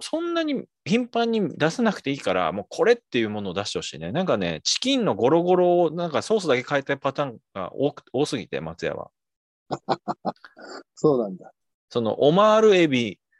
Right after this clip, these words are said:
Speaker 1: ソースのチキンフリカッセ定食っていうのがあったんだけど、
Speaker 2: あったね、あったね。
Speaker 1: 俺、それ食いに行ったらさ、なんかちょっとエビとか入ってんのかなみたいな、そのシーフード系で。
Speaker 2: うん。
Speaker 1: そ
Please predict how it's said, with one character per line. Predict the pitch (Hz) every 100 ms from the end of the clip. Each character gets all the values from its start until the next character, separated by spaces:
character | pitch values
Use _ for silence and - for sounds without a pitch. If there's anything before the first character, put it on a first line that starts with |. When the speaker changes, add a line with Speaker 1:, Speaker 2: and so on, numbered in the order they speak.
| _ -
Speaker 1:
ソ | 208
ー | 175
ス | -
の | 101
チ | 95 -
キ | 175
ン | 180
フ | 170 165
リ | 170
カ | - 170
ッ |
セ | - -
定 | 160 170 147
食 | 104 95
っ |
て | 92
い |
う | 90
の |
が | 87
あ |
っ | - -
た | 87
ん |
だ | 73
け | 73
ど、 | 80 73
Speaker 2:
あ | -
っ | _ _
た | 120
ね、 | 104 107 104 101
あ |
っ | - _
た | 92
ね。 | 90 85 - _ _ _
Speaker 1:
俺、 | - 131 160 -
そ | - 175
れ |
食 | 170
い |
に | 190
行 | 135
っ |
た | 95
ら |
さ、 | 87
な | 76
ん | 185
か |
ち | 165
ょ |
っ | 233
と |
エ | 95 131
ビ | 208
と | 262
か | -
入 | 151
っ | 190
て | 165
ん |
の | 104
か |
な | 92 92
み |
た | 82
い | 65
な、 |
そ | -
の | 78
シ | -
ー | 107
フ | 110
ー |
ド | 98
系 | - 92
で。 | 85 - _ _ _ _ _ -
Speaker 2:
う | 127 104
ん。 |
Speaker 1:
そ | 95